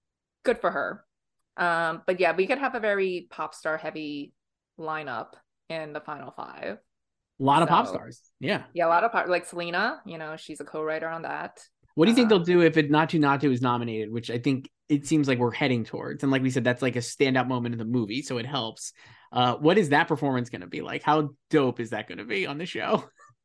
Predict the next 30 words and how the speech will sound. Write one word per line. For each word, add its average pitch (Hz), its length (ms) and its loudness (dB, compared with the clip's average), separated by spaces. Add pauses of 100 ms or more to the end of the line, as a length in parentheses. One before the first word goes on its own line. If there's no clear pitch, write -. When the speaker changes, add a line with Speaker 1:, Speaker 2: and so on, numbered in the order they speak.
(1600)
Speaker 1:
Um, 202 420 -2
you 233 140 0
know, 226 100 4
based 240 260 4
on 196 420 2 (840)
the 170 440 0
decisions 208 600 -2
thus 240 200 -2
far 247 300 4
from 185 220 -10
the 160 80 -4
producers, 202 880 -2
I'm 165 320 -6
hopeful 180 560 0
that 151 400 -4 (100)
all 160 200 0
of 160 140 -6
the 151 280 -4
song 160 320 -8
nominees 208 480 -6
will 165 100 -8
be 160 140 -8
performed. 160 640 -12 (1080)
Speaker 2:
I 160 80 2
Speaker 1:
You 165 80 -2
Speaker 2:
feel 233 100 6
like 240 120 6
Speaker 1:
know? 202 100 2
Speaker 2:
they 156 40 4
will, 139 580 2